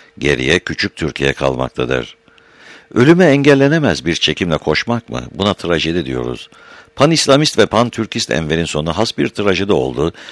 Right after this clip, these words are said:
ve sonra çıkan Türk İslam sentezi ise bir tuluat idi. Yerindedir ve doğru, hortlaklar en çok tuluatta oynuyorlar. Lenin Enver'in ölümünü önleyemez miydi?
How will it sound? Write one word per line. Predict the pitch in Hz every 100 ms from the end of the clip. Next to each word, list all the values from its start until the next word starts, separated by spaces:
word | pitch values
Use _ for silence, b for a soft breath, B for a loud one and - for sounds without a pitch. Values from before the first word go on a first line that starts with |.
| B -
ve | 110
sonra | 160 165
çıkan | 147 - 143
Türk | - 135
İslam | 131 - 139 131
sentezi | 101 92 104 120
ise | 95 92
bir | 98
tuluat | 107 - 107 98 90 -
idi. | 67 65 55 _ B B B
Yerindedir | - 76 78 71 87 131 123
ve | 120
doğru, | 90 104 107
hortlaklar | 67 85 - 92 107 98
en | 62 135
çok | - 120
tuluatta | 123 120 110 104 113
oynuyorlar. | 80 73 67 65 65 64 62 - _ b b b b b b b b b b b b b b b 101
Lenin | 147 185
Enver'in | 156 160 160 165
ölümünü | 127 80 80 95
önleyemez | 82 87 98 113 71 65
miydi? | 60 65 64 60